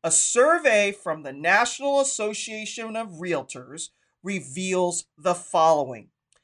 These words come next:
Seventy-seven percent of buyer's agents said staging makes it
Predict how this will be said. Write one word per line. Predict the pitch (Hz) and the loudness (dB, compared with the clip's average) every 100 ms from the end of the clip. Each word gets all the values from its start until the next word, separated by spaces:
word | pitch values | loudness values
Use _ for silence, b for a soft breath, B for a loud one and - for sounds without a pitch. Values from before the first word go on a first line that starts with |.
| _ _ _ _ | _ _ _ _
Seventy-seven | - - - 202 220 262 339 311 294 - - 233 202 226 214 | -6 0 2 4 4 2 -4 -4 0 4 4 4 2 0 -10
percent | - 220 - - 220 151 - _ _ _ | -12 -4 -2 0 0 -2 -4 _ _ _
of | 165 135 - - | -8 -8 -14 -4
buyer's | 180 214 277 247 180 - | 2 4 4 2 -2 -6
agents | 156 143 139 131 131 - _ _ | -6 -6 -8 -10 -8 -10 _ _
said | - - - 190 151 143 143 | -4 -2 2 4 4 2 -4
staging | - - - 208 208 247 269 262 226 | -6 -4 -4 -4 -4 -4 -6 -8 -6
makes | 196 190 - | -6 -6 -6
it | 170 - | -10 -12